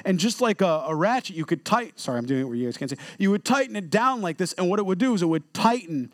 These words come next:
the tongue and groove. It would tighten it right in real tight. It would remove any potential for expansion. And any of the rope that they would have used that would have been glazed with tar or different things like that to be able to secure it and keep it watertight,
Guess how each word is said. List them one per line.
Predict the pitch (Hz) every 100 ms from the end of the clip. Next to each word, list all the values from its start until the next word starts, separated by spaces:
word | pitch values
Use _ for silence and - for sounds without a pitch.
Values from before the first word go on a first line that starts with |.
| -
the | -
tongue | 165 208 214
and | 190
groove. | 160 208 -
It | 165
would | 156
tighten | - 202 220 196
it |
right | 190 190 196
in | 160 147 175
real | 240 233
tight. | - 196 104 - _ _ _ -
It |
would | 180 175
remove | 185 220 208
any | 180 233
potential | 208 - 196 202
for | 170 170
expansion. | 156 - 175 185 180 113 95 - - -
And | 160
any | 208 254
of | 233
the |
rope | 165 156 156 208 202
that | 185 180
they | 175
would | 180
have | 151
used | 156 202 190
that | 170
would | 156
have | 151
been | 147 143 - -
glazed | - 165 185 156
with | 143
tar | - 156 180 180
or |
different | 160 175 147
things | 156 156
like | 180 175
that | 185 185 -
to |
be | 143
able | 151 143
to |
secure | 131 139 - 170
it | 180
and | 160
keep | 175 175
it |
watertight, | 147 156 156 151 175